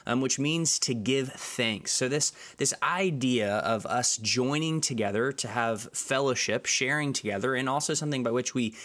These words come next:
give thanks is how we understand the Lord's Supper. So we see in First Corinthians eleven, verse seventeen through twenty, that Paul, in fact, rebukes the church,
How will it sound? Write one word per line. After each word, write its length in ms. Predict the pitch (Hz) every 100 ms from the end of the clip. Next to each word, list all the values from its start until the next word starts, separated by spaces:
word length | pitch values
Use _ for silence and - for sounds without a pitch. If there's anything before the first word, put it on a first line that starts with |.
| - - 120
give 320 | 131 139 143
thanks 600 | - - 123 101 123 -
is 140 | 107
how 120 | 123 120
we 140 | 120
understand 920 | 117 110 104 - - 110 92 95 113 - - - - -
the 120 | 113
Lord's 640 | 110 113 117 113 104 - -
Supper. 340 | 147 110 95
So 140 | -
we 80 | 151
see 280 | - 254 240
in 280 | 170 139 120
First 320 | - 143 -
Corinthians 580 | 139 127 127 117 113 - - - - -
eleven, 540 | 110 110 110 107 120
verse 220 | 113 110
seventeen 360 | - 120 120 117
through 140 | 110
twenty, 320 | 98 - 120 110
that 240 | 117 -
Paul, 380 | - 123 160 214
in 80 | 147
fact, 280 | - 131
rebukes 840 | 123 117 113 87 110 120 165 - -
the 100 | 107
church, 500 | - 98 131 -